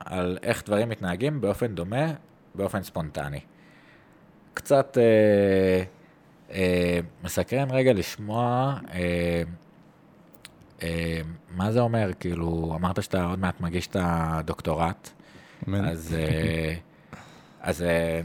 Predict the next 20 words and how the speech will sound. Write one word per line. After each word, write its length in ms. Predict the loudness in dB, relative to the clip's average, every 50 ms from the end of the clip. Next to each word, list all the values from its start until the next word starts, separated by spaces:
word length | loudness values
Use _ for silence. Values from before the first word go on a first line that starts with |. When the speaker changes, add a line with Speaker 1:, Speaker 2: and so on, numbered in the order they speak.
| -6 -6
Speaker 1:
נחזיר 340 | -6 -6 -6 -2 -2 -2 -2
קצת 340 | 0 -2 -4 -4 -4 -6 -6
לכן 260 | -6 -2 -2 -2 -2
מה 100 | -2 -2
שדיברנו 600 | 0 0 2 2 2 0 0 0 0 -2 -2 -4
לפני. 480 | -4 -6 -6 -2 0 0 0 0 0 -2
אה, 340 | -4 -6 -4 -4 -4 -4 -4
אותי 420 | -6 0 4 4 6 8 8 6 6
עניין 220 | 4 2 0 -2
סנכרון 720 | -2 -4 -4 -4 -4 -2 0 0 2 2 2 0 0 -4 -6 -8 -14 -20 -6 -2
מהתזה. 440 | 0 0 4 6 6 6 6 6 4 0 -2 -10 -16 -8
אה, 420 | -6 -4 -2 0 0 0 0 -2 -2 -4 -6 -12 -20 -20 -20 -20 -20 -20 -20 -20 -20 -14
ועניין 520 | -12 -4 0 2 2 2 4 4 2 2 2
אותי 180 | 2 2 2
להבין 420 | 4 4 2 2 2 0 0 0 0
איך 240 | -2 -2 -2 -2 -2
אנחנו 720 | 0 0 0 -2 -2 0 2 2 2 2 2 2 0 -2 -4 -8 _ -16 -6
כיצורים 500 | -2 -2 -2 -2 -2 -4 -2 -2 -2 -2
חברתיים, 720 | -2 -4 -4 -4 -8 -4 -2 0 0 2 0 0 -2 -4 -6 -12 -18 -16 -12
אה, 60 | -8